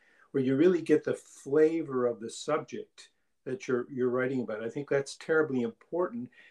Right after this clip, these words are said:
I also think that's a way, you were talking earlier about, you know, experts on Ovid or Trotsky or whoever it is, is, are gonna be looking at this and say, "Well, he missed this and he missed that." In a way, you're, you're helping, uh, the readers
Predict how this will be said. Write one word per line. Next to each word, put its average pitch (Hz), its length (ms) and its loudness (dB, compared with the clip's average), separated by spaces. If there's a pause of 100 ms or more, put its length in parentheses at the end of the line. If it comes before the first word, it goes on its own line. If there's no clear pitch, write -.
(140)
I 143 100 0
also 233 260 2
think 220 240 -2
that's - 260 0
a 143 60 2
way, 156 320 2
you 117 140 -2
were 127 100 -2
talking 123 380 -8
earlier 127 400 0
about, 117 300 -4
you 123 120 -8
know, 113 340 -8
experts - 720 -6 (100)
on 117 400 -8
Ovid 117 360 0
or 113 100 0
Trotsky 113 500 -2
or 104 80 -2
whoever 113 360 2
it 113 60 0
is, 117 220 2
is, 113 180 -4 (320)
are 131 120 2
gonna 127 180 2
be 117 140 0
looking 123 320 2
at 110 100 -2
this 123 200 -2
and 107 140 -6
say, 123 200 0
"Well, 117 160 -2
he 117 120 -2
missed 123 300 -2
this 123 220 -2
and 120 100 -4
he 120 80 -2
missed 120 300 -4
that." 139 300 0 (340)
In 160 160 2
a 156 80 8
way, 185 580 4
you're, 147 260 -2
you're 151 160 0
helping, 156 520 -4 (200)
uh, 131 220 -4
the 131 140 -4
readers 165 500 0